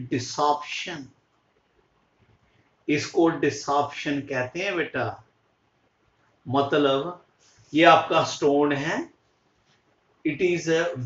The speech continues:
wetted stone, यानी इसके आगे पीछे water है, wetted with water, Stone है और Water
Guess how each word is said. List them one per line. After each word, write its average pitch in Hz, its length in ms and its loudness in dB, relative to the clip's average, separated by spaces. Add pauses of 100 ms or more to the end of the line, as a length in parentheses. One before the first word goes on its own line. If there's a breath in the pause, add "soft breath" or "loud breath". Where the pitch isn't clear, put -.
wetted 170 460 6
stone, 120 480 -6 (240)
यानी 151 280 6
इसके - 280 0
आगे 139 360 6
पीछे 147 340 0 (120)
water 113 460 -2
है, 104 280 -12 (800)
wetted 151 420 2 (100)
with 143 180 4 (160)
water, 107 380 -4 (1300)
Stone 135 500 2
है 175 300 -2 (2250)
और 180 220 10 (680)
Water 156 460 6